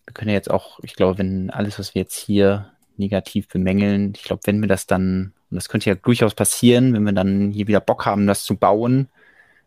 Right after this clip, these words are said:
ähm, dann wird uns das sicherlich auch nochmal überraschen und, äh, deswegen möchte ich auf jeden Fall mit einer sehr coolen Teileverwendung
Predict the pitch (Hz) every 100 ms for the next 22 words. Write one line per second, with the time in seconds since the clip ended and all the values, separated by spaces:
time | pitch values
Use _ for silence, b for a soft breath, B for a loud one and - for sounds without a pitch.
0 | _ 104 92 98 98 95 - - 101 104
1 | 98 101 95 - 90 - - 92 92 -
2 | 92 101 98 104 90 - - - 107 92
3 | 92 92 - 92 90 b b b _ -
4 | - - 101 107 120 - 104 110 104 104
5 | 98 - 95 95 104 110 120 - - 98
6 | 95 101 - 101 101 92 95 95 95 92
7 | 95 95